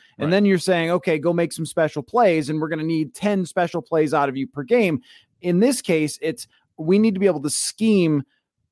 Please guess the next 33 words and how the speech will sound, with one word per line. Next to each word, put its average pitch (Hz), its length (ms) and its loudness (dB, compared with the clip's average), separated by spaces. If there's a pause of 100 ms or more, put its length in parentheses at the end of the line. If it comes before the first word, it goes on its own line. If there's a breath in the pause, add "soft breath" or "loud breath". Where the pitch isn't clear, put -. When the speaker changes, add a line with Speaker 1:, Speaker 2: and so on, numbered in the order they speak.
Speaker 1:
a 160 40 0
hundred 196 400 2
yards 180 380 2
per 175 240 -2
game 139 440 0 (180 soft breath)
where 165 300 -2 (260)
Kirk 214 240 0
doesn't 185 180 0
have 170 100 -2
to 156 60 -12
do 170 220 -4
anything, 143 480 -2
where 160 100 2
you 165 220 2
or 185 160 4
I 175 160 2
could 160 180 -8
throw 151 180 2
the 123 120 -4
screen 226 320 0
pass. 127 320 -2
And 160 120 -6
I 175 40 -2
think 247 200 -4
we 208 120 -2
saw 190 240 0
that 180 180 -4
from 165 100 -6
Kevin 160 240 -2
Stefanski 170 640 -4
two 139 140 -6
years 190 260 0
ago 185 380 2